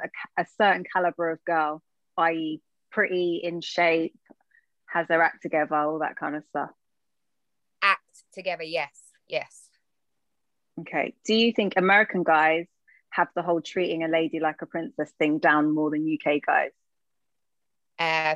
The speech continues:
Speaker 2: from what I can see visually, yes.
Speaker 1: Do you think it's more socially acceptable for women to earn less than men rather than men earning less than women?
Speaker 2: Socially acceptable or socially right or wrong, if you know what I mean. Like,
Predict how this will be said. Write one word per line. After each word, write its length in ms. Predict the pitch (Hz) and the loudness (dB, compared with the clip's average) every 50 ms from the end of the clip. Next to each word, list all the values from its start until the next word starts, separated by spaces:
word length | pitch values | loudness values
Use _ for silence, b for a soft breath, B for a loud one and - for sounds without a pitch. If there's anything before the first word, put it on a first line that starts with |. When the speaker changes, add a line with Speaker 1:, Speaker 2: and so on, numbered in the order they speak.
| - | -2
Speaker 2:
from 140 | - 180 175 | -6 -8 -4
what 160 | 180 - - | -2 0 0
I 80 | - 165 | 0 0
can 220 | 165 - 170 170 | -2 -6 -12 -14
see 260 | 160 - - 196 196 175 | -16 -8 -6 -6 -6 0
visually, 380 | 165 185 180 160 165 156 160 | 0 0 0 0 -2 -4 -4
yes. 540 | 151 151 151 147 143 - - - - - - _ _ _ _ _ _ _ _ _ _ _ _ _ _ _ _ _ _ _ _ _ _ _ _ _ _ | -4 -4 -6 -6 -6 -8 -16 -20 -20 -20 -20 _ _ _ _ _ _ _ _ _ _ _ _ _ _ _ _ _ _ _ _ _ _ _ _ _ _
Speaker 1:
Do 80 | - 202 | 0 0
you 80 | 208 214 | 2 2
think 180 | 226 214 208 | 2 2 2
it's 180 | 208 - - - | 0 0 0 -4
more 200 | 202 196 185 180 | -2 -2 -2 -2
socially 460 | - - - 202 196 196 - - 180 170 | -2 2 2 2 2 2 -2 -2 -2 -2
acceptable 580 | - - _ 196 170 - _ _ - 175 160 - _ | -2 -2 _ -4 -4 -4 _ _ -4 -4 -4 -4 _
for 100 | 175 160 | -4 -2
women 300 | 175 180 170 165 165 151 | -2 -2 -2 -4 -6 -8
to 100 | - - - | -10 -2 0
earn 260 | 170 165 160 160 160 | 2 2 2 2 2
less 220 | 165 170 170 170 - _ _ _ | 2 2 2 2 -4 _ _ _
than 160 | 170 160 160 | -6 -4 -2
men 300 | 160 156 156 151 156 151 | -2 -2 -2 -2 -4 -2
rather 320 | 165 160 156 156 156 160 | 0 0 0 0 0 -6
than 380 | 151 160 151 151 156 156 151 151 | -8 -6 -6 -4 -4 -6 -4 -2
men 300 | 160 160 160 156 151 147 - | 0 0 0 0 -2 -4 -4
earning 280 | 151 147 147 147 147 147 | -4 -4 -4 -6 -6 -6
less 140 | 147 147 - - _ | -6 -8 -8 -14 _
than 100 | - 151 | -10 -8
women? 400 | 151 156 147 143 - - 170 175 _ _ _ _ _ _ _ _ _ _ _ _ _ _ _ _ _ _ _ _ _ _ _ _ _ - | -6 -4 -4 -4 -4 -6 -10 -14 _ _ _ _ _ _ _ _ _ _ _ _ _ _ _ _ _ _ _ _ _ _ _ _ _ -18
Speaker 2:
Socially 480 | - - - 202 208 - - 208 196 | -6 0 0 0 2 2 2 2 2
acceptable 500 | 160 - - 214 - - - 175 160 175 | 2 4 0 0 -2 0 -6 -2 2 4
or 160 | 170 170 160 160 | 4 4 4 2
socially 520 | - - 175 165 - - 165 160 156 151 151 151 151 | 0 -2 -2 -2 -2 -2 -4 -4 -4 -6 -10 -6 -2
right 200 | 165 160 156 - - | 0 2 2 2 0
or 80 | 160 156 | -2 0
wrong, 260 | 170 170 156 151 151 | 0 0 0 0 -4
if 200 | 147 - _ - | -12 -14 _ -12
you 100 | 147 147 | -10 -8
know 80 | 147 143 | -8 -8
what 100 | 139 143 | -8 -8
I 40 | 143 | -8
mean. 180 | 143 143 139 143 _ - | -8 -8 -10 -12 _ -4
Like, 160 | 143 143 | -4 -4